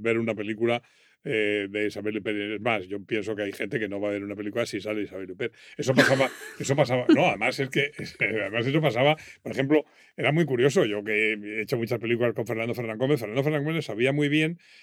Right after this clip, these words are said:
que él no era un actor popular, era un actor al que se admiraba mucho, pero eso no quiere decir que quisieran ver sus películas.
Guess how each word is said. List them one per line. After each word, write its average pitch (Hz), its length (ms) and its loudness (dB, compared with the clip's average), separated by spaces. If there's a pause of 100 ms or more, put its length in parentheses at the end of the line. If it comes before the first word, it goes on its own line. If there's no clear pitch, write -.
(180)
que 127 120 0
él 131 100 2
no 165 120 4
era 156 140 6
un 127 100 2
actor 123 360 0
popular, 120 480 2 (260)
era 135 100 -2
un 165 80 2
actor 180 400 6
al 135 180 2
que - 120 -4
se 120 120 -2
admiraba 113 460 4
mucho, 143 440 0 (180)
pero 101 180 -4
eso 135 140 2
no 175 100 6
quiere 151 160 2
decir 151 180 0
que 123 140 4
quisieran 113 360 0
ver 110 200 -2
sus 113 120 -8
películas. 127 380 -2